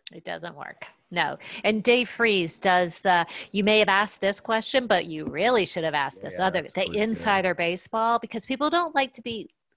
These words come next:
Speaker 1: they don't wanna lose money and they don't wanna look stupid. So if you've got some insider information, they so want it because it makes them look clever. And if you're gonna share that with them, you look clever.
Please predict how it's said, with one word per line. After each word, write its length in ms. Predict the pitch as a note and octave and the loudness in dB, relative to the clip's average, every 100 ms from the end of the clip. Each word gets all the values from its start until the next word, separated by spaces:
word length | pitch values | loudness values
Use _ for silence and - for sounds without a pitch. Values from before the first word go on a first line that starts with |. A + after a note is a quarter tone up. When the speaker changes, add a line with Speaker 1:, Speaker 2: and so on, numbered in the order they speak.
| _ - | _ -2
Speaker 1:
they 140 | G3+ | 0
don't 100 | G3+ | 2
wanna 160 | G3 F3 | 0 -2
lose 220 | F3 E3 | -4 -4
money 360 | A3 B3+ C#4 - | -4 -4 -8 -10
and 100 | F#3+ | -8
they 100 | D#3+ | -6
don't 200 | F3 F#3+ | -6 -6
wanna 160 | G#3 F#3 | -8 -8
look 160 | F3+ | -8
stupid. 540 | - - F3+ F3 - - | -12 -10 -10 -10 -14 -12
So 120 | E3 | -14
if 120 | D3 | -12
you've 160 | G3+ - | -14 -4
got 200 | D#4 D#4 | -4 -4
some 160 | D4+ C4 | -8 -8
insider 800 | G#3+ A#3+ C4 - B3 B3+ C4 B3+ | -10 -10 -12 -2 0 0 0 -2
information, 880 | C4 B3+ B3 B3 B3+ B3+ B3+ B3+ B3 | -4 -10 -12 -8 -10 -8 -10 -10 -12
they 460 | - F3 F#3+ F#3 F3+ | -10 -4 -2 -2 -6
so 680 | - - - - F#3+ F#3+ D#3+ D#3 | -14 -20 -18 -6 -2 -2 -6 -8
want 220 | F3 - | -8 -10
it 60 | E3+ | -16
because 280 | - E3+ | -14 -14
it 40 | D#3+ | -14
makes 180 | - _ | -20 _
them 180 | F3+ E3 | -16 -14
look 140 | C3 | -18
clever. 460 | _ - - - - _ _ _ | _ -16 -14 -14 -16 _ _ _
And 80 | E3+ | -16
if 80 | F3 | -12
you're 100 | E3+ | -12
gonna 160 | E3 | -12
share 340 | C#3+ - F3+ F3 | -14 -10 -6 -6
that 180 | D#3 - | -6 -14
with 140 | D#3 | -14
them, 340 | D#3+ D#3 D3+ D#3 _ | -10 -10 -12 -20 _
you 400 | - D3 F3 G#3 | -20 -20 -8 -6
look 220 | D#3+ - - | -6 -10 -16
clever. 400 | - B1+ - | -18 -18 -18